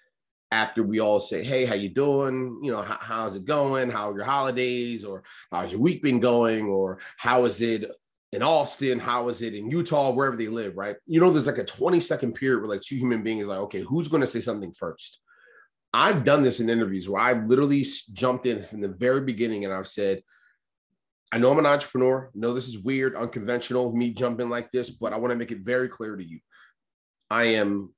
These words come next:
looking for full-time employment. I'm excited to be a part of a, a, a team and a company that I personally didn't build, and I'm looking to do that for the next three to five years. I'm only saying that because I know it's gonna be a question you wanna ask, and I wanna tell you and show you how serious I'm taking this."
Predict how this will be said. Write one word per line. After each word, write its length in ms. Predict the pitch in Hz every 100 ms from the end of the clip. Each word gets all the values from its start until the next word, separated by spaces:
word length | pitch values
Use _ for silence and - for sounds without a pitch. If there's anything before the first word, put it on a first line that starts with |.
| -
looking 540 | 110 135 - 175 160
for 540 | - 139 131 127 127 -
full-time 500 | - 131 131 120 110
employment. 520 | 101 - 123 147 156 _ _ _
I'm 160 | 110 104
excited 520 | - - 120 135 135
to 80 | 113
be 120 | 113
a 60 | 104
part 320 | - 120 117
of 140 | 87
a, 40 | 104
a, 440 | 101 95 - 82 104
a 80 |
team 460 | 101 - 135 127 117
and 80 | 104
a 60 |
company 340 | 101 131 117 110
that 140 | 98
I 140 | 104 113
personally 480 | - 131 127 120
didn't 260 | 101 95 101
build, 320 | 101 120 139
and 80 | 117
I'm 140 | 104
looking 280 | 117 117 120
to 100 | 113
do 140 | 107 113
that 140 | 104
for 100 | -
the 60 | 98
next 220 | 98 -
three 160 | 107 107
to 60 |
five 360 | 101 101 95 92
years. 380 | 110 135 170 - - _ - -
I'm 140 | 104 135
only 240 | 160 151
saying 300 | - 135 131
that 140 | 127
because 180 | 117 107
I 60 | 104
know 200 | 107 123
it's 100 | 120
gonna 180 | 120 104
be 100 | 110
a 60 |
question 340 | - 117 - 113
you 60 |
wanna 160 | 104 98
ask, 460 | 82 101 110 123 117
and 80 |
I 40 | 98
wanna 200 | 101 95
tell 260 | - 120
you 220 | 120 117 110
and 100 | 98
show 180 | -
you 140 | 110 107
how 160 | 95
serious 460 | 95 - 110 98 95
I'm 120 | 87
taking 300 | - 85 78
this." 280 | - - -